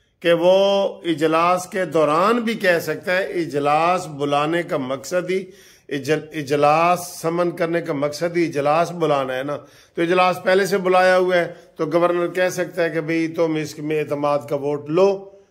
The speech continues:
इसमें कौन सी साइ-, साइंस है? सीधी सीधी बात है। आम एक just पाँच साल का वकील भी आपको बता सकता है कि भाई ये इसका मतलब, इसकी रूह पे अमल, समझो कि इसकी रूह के ऊपर अमल करना है तो वो रूह यही है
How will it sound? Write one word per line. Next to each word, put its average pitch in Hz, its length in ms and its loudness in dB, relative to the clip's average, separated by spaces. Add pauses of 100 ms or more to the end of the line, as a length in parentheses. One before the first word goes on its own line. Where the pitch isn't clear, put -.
(120)
इसमें 208 300 0
कौन 214 220 4
सी 190 160 -4
साइ-, 175 420 2
साइंस 160 440 -4
है? 139 340 -8 (800)
सीधी 202 360 0
सीधी 190 280 0
बात 170 360 4
है। 175 140 2
आम 196 460 4
एक 190 480 0 (300)
just 185 360 2 (440)
पाँच 170 240 2
साल 175 220 2
का 170 120 -2
वकील 160 380 -2
भी 165 160 0
आपको 156 280 0
बता 147 300 2
सकता 135 320 -4
है 139 80 0
कि 139 100 -6
भाई 143 160 -6
ये 147 320 -6
इसका 147 220 -4
मतलब, 139 540 -2 (280)
इसकी 165 380 -2
रूह 185 680 0
पे 196 260 2
अमल, 196 360 2 (360)
समझो 180 460 2
कि 185 320 -2 (180)
इसकी 185 320 0
रूह 185 220 4
के 190 120 2
ऊपर 185 220 4
अमल 180 240 4
करना 170 240 0
है 185 80 4
तो 185 180 4
वो 180 200 4
रूह 180 300 2
यही 185 260 4
है 190 160 4